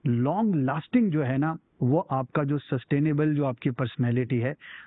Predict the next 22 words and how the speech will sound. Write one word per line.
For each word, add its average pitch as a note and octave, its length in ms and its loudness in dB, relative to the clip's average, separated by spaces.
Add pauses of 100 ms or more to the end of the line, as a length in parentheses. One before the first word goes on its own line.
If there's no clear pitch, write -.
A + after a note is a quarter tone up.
वही E3+ 240 4
matter C3 340 0
करती A2 360 -4
है। B2 60 2
वरना F3+ 260 -2
आप F#3 220 -2
कितने F#3+ 300 0
दिन F3 220 0
जो D#3+ 120 0
है D#3 160 0
वो D3 340 0 (440)
एक B2+ 120 0
बनावट C3+ 420 0
के D3 120 0
अंदाज B2+ 400 0
में C3+ 160 2
या C#3 80 0 (100)
artificial C3+ 560 0
माहौल B2+ 320 0
के C3 100 -2
अंदर B2+ 220 0
गुजारेंगे, B2 580 0